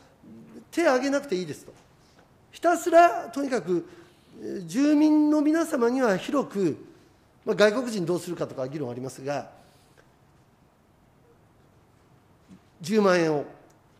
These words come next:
の小切手を、政府小切手を配る、これが一番迅速だと思いませんか？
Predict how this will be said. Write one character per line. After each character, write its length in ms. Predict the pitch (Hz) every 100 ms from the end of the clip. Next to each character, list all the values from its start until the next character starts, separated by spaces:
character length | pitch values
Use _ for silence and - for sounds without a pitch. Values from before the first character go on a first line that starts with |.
| _ _ _ _ _ _ -
の 340 | 233 220 -
小 140 | - 214
切 180 | 302 311
手 140 | 151
を、 100 | 117 - - _ _ -
政 320 | - 294 302
府 60 |
小 120 | 302 311
切 140 | 311
手 60 | 202
を 40 |
配 220 | - 165
る、 60 | 151
こ 160 | - 339
れ 120 | 370
が 120 | 359
一 160 | 339 339
番 120 | 302
迅 220 | 233 294
速 240 | - 247
だ 100 | 262
と 80 | 247
思 80 | 135
い 40 |
ま 80 | 131
せ 100 | 120
ん 60 |
か？ 80 | 107